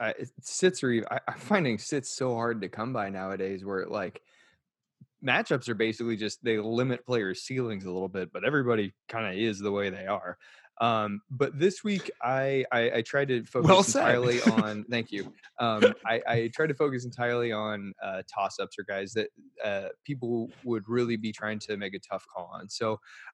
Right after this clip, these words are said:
Speaker 1: I, uh, I'm big on Jaylen Samuels this week. Really, any running back that faces, or any player that faces the, the Cincinnati defense is an amazing start. But there are some questions around Jaylen Samuels. So, um,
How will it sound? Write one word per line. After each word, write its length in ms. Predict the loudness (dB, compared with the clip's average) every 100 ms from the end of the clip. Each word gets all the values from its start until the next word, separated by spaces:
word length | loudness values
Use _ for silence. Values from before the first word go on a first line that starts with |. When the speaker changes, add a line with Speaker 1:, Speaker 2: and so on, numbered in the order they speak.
| _
Speaker 1:
I, 480 | 0 2 4 4 0 0
uh, 300 | 2 2 2 0
I'm 200 | 0 2
big 200 | 2 2
on 140 | 0 0
Jaylen 320 | -2 -2 -4
Samuels 540 | -4 -4 -2 -4 -6 -8
this 160 | -8 -6
week. 140 | -4 -2
Really, 300 | 0 0 -2
any 180 | -4
running 280 | -2 -4 -4
back 240 | -6 -6 -6 -10
that 100 | -6
faces, 320 | -6 -6 -8
or 80 | -8
any 140 | -8 -12 _
player 320 | -4 -4 -6
that 120 | -8
faces 320 | -8 -10 -10 -6
the, 240 | -2 -2 -4
the 60 |
Cincinnati 540 | -8 -10 -8 -6 -6 -6
defense 380 | -8 -8 -10
is 100 | -10
an 120 | -8 -6
amazing 440 | 0 0 0 -4
start. 340 | -6 -6 -8 -14 _ _ _
But 200 | -4 -2 0
there 180 | 2
are 60 | 2
some 200 | 0 -6
questions 400 | -2 -2 -2 -6
around 320 | -4 -4 -4 -4
Jaylen 300 | -6 -6 -10
Samuels. 560 | -10 -10 -10 -12 -12 -4
So, 240 | -4 -4 -10 _ _ _
um, 400 | -4 -4 -4 -8